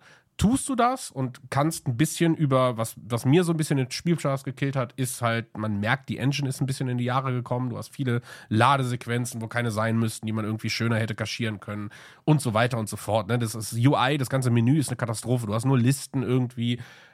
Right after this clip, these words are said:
Ähm, wenn du darüber hinweg gucken kannst und du sagst, „Ey, Fallout waren immer Spiele,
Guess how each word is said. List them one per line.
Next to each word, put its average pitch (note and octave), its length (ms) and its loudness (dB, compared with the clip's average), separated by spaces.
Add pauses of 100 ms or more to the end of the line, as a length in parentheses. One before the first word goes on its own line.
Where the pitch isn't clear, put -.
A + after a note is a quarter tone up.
(140)
Ähm, A2 380 0
wenn C#3+ 180 2
du G3 60 0
darüber E3+ 300 2
hinweg B2+ 320 0 (100)
gucken - 220 -4
kannst D3+ 260 0
und C#3 80 -2
du B2 60 -2
sagst, B2+ 260 -4
„Ey, C3 100 0
Fallout C#3+ 400 0
waren C3 140 0
immer C#3 160 4
Spiele, C#3 480 0